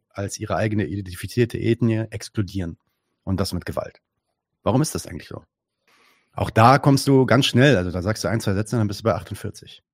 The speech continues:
Und dann, äh, musst du vielleicht noch zwei Sätze weiter sagen und dann bist du bei Herzl. Fünfzig Jahre, sechzig Jahre vorher. Also um, um dieses Warum zu erklären und zu verstehen tatsächlich, warum sich diese, äh, ge-, äh, warum sich diese Konflikte so aufstellen, wie sie sind,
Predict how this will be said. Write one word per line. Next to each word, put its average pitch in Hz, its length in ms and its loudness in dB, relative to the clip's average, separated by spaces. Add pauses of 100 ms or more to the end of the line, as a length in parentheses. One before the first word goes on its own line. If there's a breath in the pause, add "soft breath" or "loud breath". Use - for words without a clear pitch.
(600)
Und 90 120 -6
dann, 98 260 -2
äh, 98 140 -4
musst 92 240 -4
du - 40 -10
vielleicht 95 200 -4
noch 92 80 -4
zwei 101 180 -2
Sätze 101 240 -4
weiter 107 220 -4
sagen 117 240 0
und 101 100 -2
dann 95 120 -4
bist 95 140 -8
du 92 40 -6
bei 95 80 -4
Herzl. 80 420 -12 (500)
Fünfzig - 360 -14
Jahre, 85 180 -8
sechzig - 300 -14
Jahre 80 160 -10
vorher. - 360 -14 (680 soft breath)
Also 101 180 2
um, 117 140 2
um 113 160 0
dieses 104 260 -2
Warum 139 280 6
zu - 120 2
erklären 78 360 -6
und 82 100 -8
zu - 100 -12
verstehen 113 300 0
tatsächlich, 117 480 2
warum 131 320 6
sich 117 160 0
diese, 104 420 0
äh, 101 460 -2
ge-, 101 440 -10 (100)
äh, 104 200 -6
warum 107 220 0
sich 131 160 -2
diese 107 180 -4
Konflikte - 400 -2
so 98 100 -2
aufstellen, - 400 -2
wie 92 120 -4
sie 92 80 -6
sind, 98 400 -4